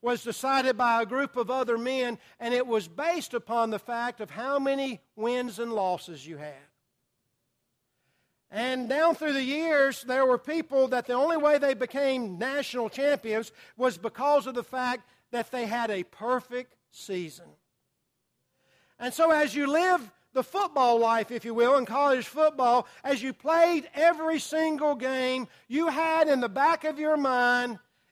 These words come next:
"If I lose this game, I'm done. If I lose this football game,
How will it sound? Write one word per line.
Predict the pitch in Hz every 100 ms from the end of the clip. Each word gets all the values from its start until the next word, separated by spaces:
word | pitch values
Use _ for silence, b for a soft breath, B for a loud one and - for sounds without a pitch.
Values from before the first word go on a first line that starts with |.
| _
"If | 254 214
I | 220 202 196
lose | 202 269 311 311 196
this | 277 269 -
game, | 233 240 247 247 247 196 _ -
I'm | 220 226 226 208
done. | 165 185 180 160 147 131 _ _ _ _ _ _ _ _ _ _ _ _ -
If | 247 240
I | 285 254
lose | 262 339 349 349 -
this | 330 302
football | - 302 294 277 269
game, | 240 262 262 262